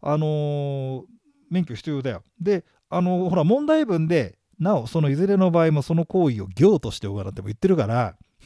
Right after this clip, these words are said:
<laughs> 売買の代理をするんだけど、もう何度もやりますよ。誰とでもやりますよ。<laughs> ははみたいなね。そんなことになるでしょ。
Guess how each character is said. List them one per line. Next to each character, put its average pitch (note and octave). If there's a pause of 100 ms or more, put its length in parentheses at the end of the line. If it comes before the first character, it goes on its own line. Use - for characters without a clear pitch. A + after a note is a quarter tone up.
(240)
<laughs> -
売 G3
買 D3+
の A#2+
代 B2+
理 B2+
を A#2
す D3
る D3
ん C3
だ G#2+
け B2+
ど、 C3
も A#2+
う G#2
何 B2+
度 D3
も D3+
や G2+
り C3+
ま D#3+
す -
よ。 G3+ (240)
誰 F3+
と D#3+
で C#3
も C#3+
や F#3
り A3+
ま B3
す -
よ。 C4
<laughs> -
は C4
は C4+
み C#3+
た -
い -
な E3+
ね。 C4 (360)
そ -
ん E3
な E3
こ E3
と E3
に G#2+
な G#2+
る E2
で F2
し -
ょ。 F#3+